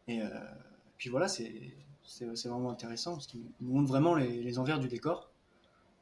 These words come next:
comment, comment ils fonctionnent, et ça, pour ma part, moi, ça m'aide vraiment à me projeter, euh, à avoir une idée de, du mood, de l'ambiance, euh, comment ils bossent, et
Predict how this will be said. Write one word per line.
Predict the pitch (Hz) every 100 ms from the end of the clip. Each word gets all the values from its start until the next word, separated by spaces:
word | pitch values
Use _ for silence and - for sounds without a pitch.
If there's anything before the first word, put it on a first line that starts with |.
| _ _
comment, | 143 147 156 135
comment | 131 147
ils | 151
fonctionnent, | 139 127 170 165
et | 127
ça, | - 120 120 120 117 -
pour | 127
ma | 127
part, | 147 170
moi, | 160
ça | -
m'aide | 123 123
vraiment | 135 156
à | 151
me |
projeter, | 143 135 - 165 175 151
euh, | 117 117 - _ _ _ _ _
à | - - - - 127
avoir | 127 131
une | 131
idée | 139 151
de, | 131 117 117 117 - _
du | 131 135
mood, | 156 175
de | 135
l'ambiance, | 127 123 147 160 -
euh, | 139 131
comment | 120 120
ils | 117
bossent, | 156 -
et | -